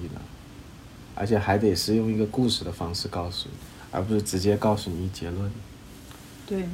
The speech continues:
Speaker 1: 所以，呃，这个，这个制作人好像叫，叫做大卫·西蒙，也是特别有名的一个制作人吧。而且我发现他在美国的影响力也很大，就是，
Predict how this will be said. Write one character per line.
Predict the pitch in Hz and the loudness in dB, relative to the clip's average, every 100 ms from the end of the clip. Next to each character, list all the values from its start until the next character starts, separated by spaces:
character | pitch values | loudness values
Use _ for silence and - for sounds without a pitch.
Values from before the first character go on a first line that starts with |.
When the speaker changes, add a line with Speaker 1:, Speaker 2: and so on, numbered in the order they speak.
| 185 - | -8 -6
Speaker 1:
所 | - 110 | 6 8
以， | 117 107 - - | 8 6 2 -4
呃， | - | -4
这 | 101 113 | 2 4
个， | 110 110 104 - - | 6 6 4 0 0
这 | 123 | 4
个 | 117 107 - | 4 4 0
制 | - | -4
作 | 120 127 110 | 2 6 6
人 | 98 95 | 4 4
好 | 95 | 2
像 | 90 107 | 2 4
叫， | 110 104 98 | 4 4 2
叫 | - 107 | 2 0
做 | 101 98 95 92 - - - - - | 4 2 2 0 -4 -12 -18 -16 2
大 | 110 | 6
卫· | 107 104 | 8 6
西 | 98 - | 4 0
蒙， | 104 90 90 | 0 0 0
也 | 85 | -2
是 | - | -4
特 | 92 - | -4 -2
别 | 92 90 | 0 2
有 | 85 | 0
名 | 82 76 | -2 -6
的 | 85 | -4
一 | 87 | -2
个 | 87 | -2
制 | 87 92 | -4 -6
作 | 90 85 | -4 -6
人 | 80 - | -6 -8
吧。 | - - - - - - - | -10 -12 -14 -16 -16 -16 -10
而 | - | 0
且 | 120 | 6
我 | 120 107 | 8 8
发 | 95 110 107 | 6 6 4
现 | - 117 | 6 4
他 | 104 - 107 | 4 2 2
在 | 117 110 | 4 6
美 | 107 | 4
国 | 80 82 | 2 2
的 | 95 | 4
影 | 98 95 | 4 2
响 | 98 85 | 0 -2
力 | 90 87 | -2 -2
也 | 87 | -2
很 | - - | -4 -6
大， | - - - - - - - - | -6 -8 -10 -14 -16 -16 -16 -16
就 | - 120 | 0 4
是， | 120 113 | 6 6